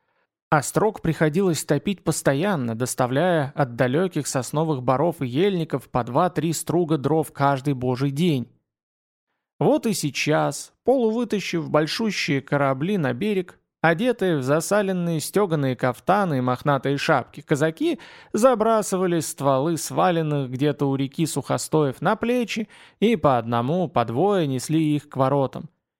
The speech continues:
Митаюки, раз уж не удалось встретить мужа перед причалом, метнулась к дороге и с разбегу повисла у него на шее, покрывая лицо поцелуями.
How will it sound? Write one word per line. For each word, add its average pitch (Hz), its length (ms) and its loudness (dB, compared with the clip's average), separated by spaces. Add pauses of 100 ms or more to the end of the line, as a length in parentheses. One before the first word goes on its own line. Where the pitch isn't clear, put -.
(520)
Митаюки, 160 1080 2
раз 151 360 2
уж 151 160 0
не 147 120 0
удалось 147 500 0
встретить 143 500 -2
мужа 147 320 0
перед 131 300 -6
причалом, 170 640 0
метнулась 151 520 -2
к 135 60 -8
дороге 165 540 0 (300)
и 220 140 2
с - 120 -2
разбегу 147 580 0
повисла 139 540 0
у 143 100 -2
него 143 220 0
на 147 160 0
шее, 156 360 0
покрывая 135 540 0
лицо 135 320 -2
поцелуями. 143 680 -4